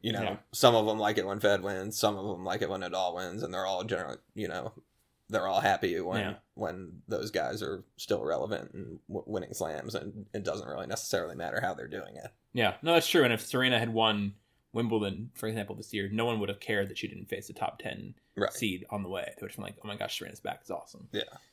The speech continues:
Speaker 2: And same, it, w-, U S Open, she played some tougher players, but still, it's, uh, people appreciate the stars doing things.
Speaker 1: Yeah, for
Speaker 2: Uh,
Speaker 1: sure.
Speaker 2: so all the stars will be accounted for, minus Delpo. Um, actually, let me, let me go back to Delpo.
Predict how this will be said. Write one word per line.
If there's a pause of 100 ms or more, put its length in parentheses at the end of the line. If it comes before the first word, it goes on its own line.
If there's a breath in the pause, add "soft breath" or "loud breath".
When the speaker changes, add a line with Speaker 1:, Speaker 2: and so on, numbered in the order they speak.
Speaker 2:
And
same,
it,
w-,
U
S
Open,
she
played
some
tougher
players,
but (520)
still,
it's,
uh,
people
appreciate
the
stars
doing
things.
Speaker 1:
Yeah, (200)
for
Speaker 2:
Uh,
Speaker 1:
sure. (220)
Speaker 2:
so
all
the
stars
will
be
accounted
for,
minus
Delpo. (480)
Um, (120)
actually,
let
me,
let
me
go
back
to
Delpo.